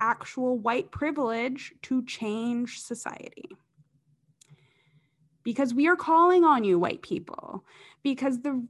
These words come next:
sad truth is nothing is going to change until white people mobilize and demand it. Because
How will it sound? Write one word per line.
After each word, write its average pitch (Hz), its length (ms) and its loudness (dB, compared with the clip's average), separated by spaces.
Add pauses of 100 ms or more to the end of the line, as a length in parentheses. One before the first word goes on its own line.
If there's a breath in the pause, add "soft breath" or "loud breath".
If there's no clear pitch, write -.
(220)
sad 294 520 2
truth 302 460 -2
is 220 400 2
nothing 240 500 2
is 262 200 -2
going 233 360 0
to 240 220 0
change 190 680 0 (120)
until 208 720 0
white 196 480 -2
people 254 360 -2
mobilize 220 800 6
and 196 240 0
demand 135 440 -2
it. - 280 -10 (1800 loud breath)
Because 285 600 2